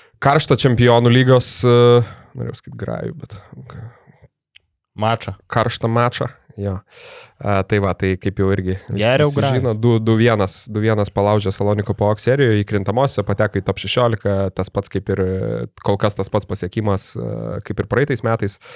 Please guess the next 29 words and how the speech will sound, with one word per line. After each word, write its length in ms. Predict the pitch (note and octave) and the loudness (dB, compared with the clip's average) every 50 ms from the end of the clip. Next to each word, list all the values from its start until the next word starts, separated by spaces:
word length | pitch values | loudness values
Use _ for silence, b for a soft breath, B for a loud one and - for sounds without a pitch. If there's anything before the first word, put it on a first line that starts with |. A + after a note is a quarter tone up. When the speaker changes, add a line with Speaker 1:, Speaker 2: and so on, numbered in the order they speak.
| B B B | B B B
Speaker 1:
top 140 | B A2 G#2 | B -4 -4
šešiolikos 540 | - G2 - - A2 G#2+ G#2 - G2 - G2+ | -4 -4 -2 0 0 0 0 -2 -4 -4 -2
etapas, 320 | - B2 D3 D3+ E3 B2+ A2+ | 0 0 2 2 0 0 2
bet 160 | A#2 A2 - _ _ | 0 0 0 _ _
žiūrint 320 | A#2 A#2 B2 A#2 G#2 G2+ | 0 2 2 2 0 -2
į 80 | G#2 G#2+ | 0 0
grupę, 240 | B2+ D#3 - - A2+ | 0 2 2 0 0
ką 200 | - - A2+ A#2 | 0 2 0 0
irgi 160 | A2+ G2 F#2 - G2 | 0 -2 -4 -4 -4
šiek 100 | - - | -4 -4
tiek 140 | G#2 - | -4 -4
paskui 260 | - F#2 - - A2 G2+ | -6 -6 -4 -4 -6 -4
pažiūrėsim, 720 | - - G2 F#2+ G2+ F#2+ G#2+ A#2+ B2+ - B2+ A#2 A2 G#2+ | -2 -2 -2 0 0 0 0 0 -2 -2 -4 -6 -4 -4
tai 160 | - G#2+ G#2 G#2 G#2 G#2 G2+ F#2+ G2 A2 A2 E3+ - D#3 - - - - | -2 -2 0 0 0 0 -2 -2 -4 -6 -6 -8 -10 -12 -14 -14 -12 -10
turbūt 380 | - G2+ G#2 G#2 - - - _ _ b b b b b b b b | -6 -4 -4 -4 -6 -8 -16 _ _ b b b b b b b b
yra 180 | A2 G#2+ A2+ | -2 0 0
ambicijų 400 | A2 G#2 G#2 A#2 A2+ - A#2 A2 | 2 2 2 0 0 2 2 2
eiti 160 | A2 A2 - G2+ | 2 2 0 0
ir 80 | - | 0
toliau, 240 | - A#2 B2 G#2+ F#2+ | 2 4 4 4 2
ką 160 | - G#2 G2+ | 2 0 -2
ir 60 | G2 G#2 | 0 0
Žibėnas 320 | G#2+ A#2 A2 F#2+ F2+ - | 0 0 0 0 -2 -4
sakė. 240 | - - - - - | -6 -8 -8 -8 -4
Tai 160 | - A#2 A2 | -2 0 0
va, 80 | F#2+ - - - _ _ - | 0 -2 -6 -16 _ _ -4
o 80 | G#2 | -2
vakar, 460 | G2+ A2 A#2+ A2+ G#2+ B2+ A2+ A2+ G#2+ | 0 2 2 2 2 2 2 2 2
Speaker 2:
Mhm. 100 | F#2+ F#2+ | 0 -4